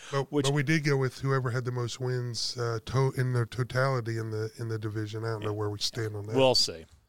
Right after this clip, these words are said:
Speaker 1: Anyway.
Speaker 2: We'll, we'll update you all next week.
Speaker 1: You know
Speaker 2: So,
Speaker 1: I gotta
Speaker 2: t-
Speaker 1: break your balls.
Speaker 2: talking about the Cowboys. Cowboys on the road to play another N F C West team.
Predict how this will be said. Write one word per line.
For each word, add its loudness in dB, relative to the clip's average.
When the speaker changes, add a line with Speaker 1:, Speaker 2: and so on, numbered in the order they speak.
Speaker 1:
Anyway. -6
Speaker 2:
We'll, 10
we'll 8
update 6
you 8
all 8
next 2
week. 0
Speaker 1:
You 4
know 12
Speaker 2:
So, 6
Speaker 1:
I 2
gotta 0
Speaker 2:
t- 0
Speaker 1:
break 0
your -6
balls. -2
Speaker 2:
talking 8
about 8
the 2
Cowboys. 8
Cowboys 6
on 8
the 8
road 10
to 4
play 8
another 8
N 4
F 4
C 2
West 8
team. -2